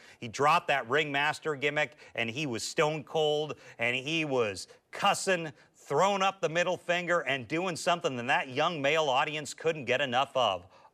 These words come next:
Austin was a made man at this point. Austin was the main guy in the company. Now, granted, you have another main guy at the company who's kind of doing a similar thing and being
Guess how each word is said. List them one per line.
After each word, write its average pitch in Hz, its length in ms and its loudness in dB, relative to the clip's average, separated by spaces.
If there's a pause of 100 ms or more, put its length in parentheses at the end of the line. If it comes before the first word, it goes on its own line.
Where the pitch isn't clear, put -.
Austin 165 640 2 (320)
was 113 200 -6
a 104 60 -8
made 135 420 0
man 143 260 0
at 135 100 -2
this 131 200 -2
point. 127 320 -4 (100)
Austin 143 600 2 (420)
was 120 280 0
the 143 260 -4
main 127 460 -2
guy 117 240 2
in 120 80 -4
the 117 80 -6
company. 107 540 -6 (760)
Now, 139 180 2
granted, 160 640 2 (560)
you 139 140 0
have 160 120 4
another 220 280 2
main 165 240 0
guy 127 220 4
at 123 60 -2
the 120 80 -6
company 123 340 -2
who's 123 120 -4
kind 220 220 0
of 190 80 -4
doing 196 240 0
a 151 40 -4
similar 170 440 0
thing 202 320 0
and 131 120 -4
being 151 340 0